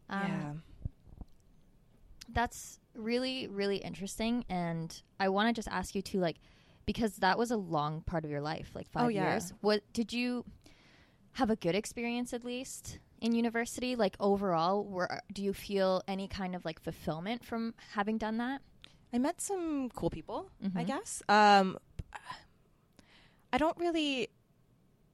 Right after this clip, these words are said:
Speaker 2: yeah, I think I, the, the, the certain people I met were really cool, but,
Speaker 1: Mm-hmm.
Speaker 2: um, the entire, my entire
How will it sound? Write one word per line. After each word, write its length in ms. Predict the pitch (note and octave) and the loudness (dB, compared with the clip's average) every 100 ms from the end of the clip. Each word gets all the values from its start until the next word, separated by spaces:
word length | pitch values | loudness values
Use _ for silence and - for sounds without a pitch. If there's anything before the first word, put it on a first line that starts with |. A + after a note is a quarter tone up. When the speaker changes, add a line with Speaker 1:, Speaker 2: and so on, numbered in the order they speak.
| - _ _ _ _ - - | -16 _ _ _ _ -20 -14
Speaker 2:
yeah, 280 | A3+ G#3+ C3+ | 0 4 4
I 100 | - A3+ | 2 0
think 180 | C#4 | 0
I, 160 | C#4+ B3 - - | 0 -2 -4 -4
the, 140 | F#3+ | -4
the, 200 | F#3 F3 - | -2 -4 -4
the 80 | F#3+ | -2
certain 240 | A3 F#3 | 0 0
people 380 | - F#3 D3+ C#3 | -2 -6 -4 -2
I 120 | C#3+ | -2
met 200 | C3 A2 | -2 -2
were 120 | D3+ D3 | -2 -2
really 220 | C#3+ C#3 | 0 -2
cool, 320 | - D3 B2+ | 0 2 2
but, 360 | - D#3+ D#3 G3 | 4 4 4 0
Speaker 1:
Mm-hmm. 140 | F#3 | 0
Speaker 2:
um, 440 | E3+ D#3+ D3+ D3 - _ - | 2 2 2 -2 -10 _ -8
the 120 | G3+ | -6
entire, 600 | G#3 - A3 C4 C#4 B3+ | -6 -10 -12 -12 -12 -14
my 100 | G3 | -14
entire 420 | G#3 - C4 G4 | -16 -16 -16 -16